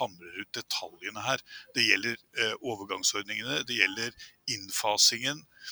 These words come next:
eh, for, for hvert land, eh, eh,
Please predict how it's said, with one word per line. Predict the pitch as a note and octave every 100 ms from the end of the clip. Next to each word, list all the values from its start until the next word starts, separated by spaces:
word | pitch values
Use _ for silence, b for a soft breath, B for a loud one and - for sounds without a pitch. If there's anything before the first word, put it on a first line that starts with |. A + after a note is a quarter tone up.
| B B -
eh, | A#2 G#2+ A2 A2 A2 A2 G#2+ A2 A2 - -
for, | - - -
for | A#2+
hvert | G#2 G#2 -
land, | A2 D3 D#3+ - A#2+
eh, | A2 G#2+ A2 A2 B2
eh, | A2+ A2 A2 A2+ A#2 A2+